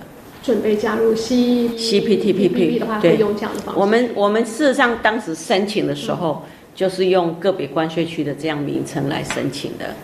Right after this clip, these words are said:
Speaker 1: 这样的话，中国它有什么理由来打压你呢？
Speaker 2: 它的理由就是，就是一个中国原则。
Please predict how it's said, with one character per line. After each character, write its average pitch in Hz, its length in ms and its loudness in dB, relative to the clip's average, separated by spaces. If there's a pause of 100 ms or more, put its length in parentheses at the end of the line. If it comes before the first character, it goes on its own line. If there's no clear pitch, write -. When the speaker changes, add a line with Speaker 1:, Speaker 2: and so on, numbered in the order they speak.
Speaker 1:
这 - 80 -4
样 269 160 2
的 226 80 2
话， 220 360 0 (180)
中 277 240 4
国 - 260 0 (240)
它 247 360 0
有 196 180 2
什 214 100 -2
么 175 120 -2
理 165 140 -4 (120)
由 - 80 -6 (400)
来 202 460 0
打 - 220 -2
压 185 200 -2
你 - 120 -2 (140)
呢？ - 60 -10 (800)
Speaker 2:
它 269 240 2
的 269 160 4
理 185 180 -4
由 160 180 2
就 196 200 -2
是， 175 340 0 (400)
就 214 180 2
是 208 460 -2
一 196 100 0
个 190 140 4
中 170 220 2
国 147 180 0
原 123 240 -2
则。 - 140 -6